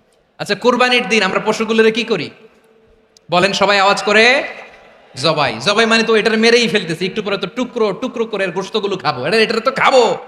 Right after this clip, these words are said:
এটা তো মেরেই ফেলবে। বিষ্ণু বলে, "না, জবাইয়ের মধ্যেও, মুমিনের জবাইয়ের ভেতরেও ইহসানের পরশ থাকা চাই।"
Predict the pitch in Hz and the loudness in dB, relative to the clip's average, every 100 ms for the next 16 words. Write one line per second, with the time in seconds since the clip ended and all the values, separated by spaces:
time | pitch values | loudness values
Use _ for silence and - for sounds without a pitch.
0 | - - - 143 165 175 185 190 208 185 | -20 -20 -18 -8 -4 -2 0 2 0 -2
1 | 151 147 175 190 196 214 220 247 240 208 | -6 -4 -4 -2 0 2 2 2 2 2
2 | 160 - - - - - - - - 208 | 0 -4 -12 -14 -18 -20 -20 -18 -4 -2
3 | 202 233 277 254 254 254 233 196 208 220 | 2 4 6 4 4 4 4 2 2 2
4 | 214 175 180 202 233 240 202 226 208 180 | 2 0 0 2 4 4 0 0 0 -2
5 | 180 - 190 180 165 175 175 - 165 151 | -4 0 0 0 0 -2 -2 -2 -2 0
6 | 135 110 104 120 | 0 -2 -4 -10